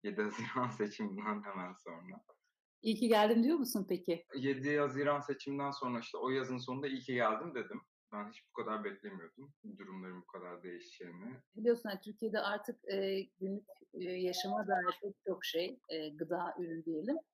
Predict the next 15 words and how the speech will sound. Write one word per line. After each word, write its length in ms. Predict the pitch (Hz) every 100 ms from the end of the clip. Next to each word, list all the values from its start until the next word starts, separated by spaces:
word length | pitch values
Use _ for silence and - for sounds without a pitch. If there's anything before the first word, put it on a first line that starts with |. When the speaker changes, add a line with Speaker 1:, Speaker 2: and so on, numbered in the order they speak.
| _ _ _ 170
Speaker 2:
eee, 640 | 180 180 180 180 156 101 80 - - _ _ -
çok 220 | 196 185
pahalı 240 | 190 190
fiyatlara 340 | 190 180 - 175
satılıyor. 380 | - - 170 170
İşte 140 | 165 165 -
soğan, 420 | 165 165 165 - _ -
eee, 320 | 165 156 -
domates, 520 | 180 175 175 170 175 - _ _ -
patates 520 | - 160 170 180 -
gibi. 300 | 156 151 156 -
Orada 320 | 190 202 285
durum 260 | 302 220 190
nedir? 240 | 175 -
Speaker 1:
Devlet 580 | 98 95 101 101 113 -